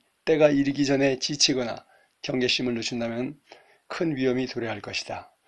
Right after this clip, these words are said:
실제로 천구백구십일 년에 소련이 해체되었고, 열다섯 개국으로 분열됐습니다. 공산주의는 질이 멸렬했고,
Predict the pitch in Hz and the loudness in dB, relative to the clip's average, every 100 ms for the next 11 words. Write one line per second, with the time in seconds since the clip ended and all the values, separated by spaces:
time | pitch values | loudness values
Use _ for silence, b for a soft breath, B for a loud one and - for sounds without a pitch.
0 | b b b - - 165 175 165 175 175 | b b b -2 -2 4 4 4 2 2
1 | 165 165 175 156 156 160 139 107 - _ | 2 2 2 6 10 10 8 2 -10 _
2 | _ _ _ _ _ _ - - 143 139 | _ _ _ _ _ _ -12 -4 2 2
3 | 135 127 - 127 120 - 127 127 123 135 | 4 2 0 2 0 0 0 2 2 -2
4 | - 131 120 113 120 120 - 127 117 113 | 0 -2 0 0 -2 -2 -2 -4 -4 -6
5 | - - - - - b b b - 147 | -8 -10 -14 -16 -20 b b b -4 2
6 | 147 151 139 139 139 131 135 139 135 139 | 4 6 6 6 6 2 2 2 4 6
7 | 143 131 - - | 6 2 -2 -10